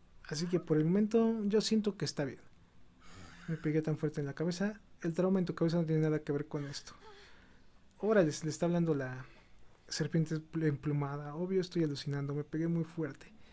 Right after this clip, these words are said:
Y ando alucinando. Error. ¿Acaso no estabas prestando atención?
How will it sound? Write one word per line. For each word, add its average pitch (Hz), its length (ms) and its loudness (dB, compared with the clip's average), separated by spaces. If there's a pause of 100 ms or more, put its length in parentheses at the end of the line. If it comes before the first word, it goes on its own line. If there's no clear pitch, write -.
(340)
Y 196 140 4
ando 190 200 6
alucinando. 143 600 -2 (160)
Error. 143 400 0 (2000)
¿Acaso 139 480 -2
no 151 80 2
estabas 151 480 0
prestando 165 500 0
atención? 185 600 0